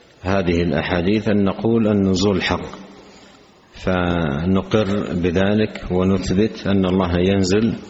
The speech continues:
كما أخبر نبينا عليه الصلاة والسلام، ونقول كما قال رسول الله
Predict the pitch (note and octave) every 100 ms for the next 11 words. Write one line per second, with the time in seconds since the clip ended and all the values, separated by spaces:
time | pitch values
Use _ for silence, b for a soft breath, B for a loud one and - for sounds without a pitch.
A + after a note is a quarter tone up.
0 | - B B B B - - - - G#2
1 | G2 G2 G2+ E2+ F2+ E2 - - - G#2
2 | - F#2+ F#2 G2+ F#2 F2+ E2+ F2+ F#2 D#2+
3 | - F2+ F#2 E2 F2 E2 - F2 E2+ D#2+
4 | C2+ G2 G2+ - A#2+ A#2 - B2 G#2+ -
5 | G2 F#2 E2+ E2+ - F2 E2+ F2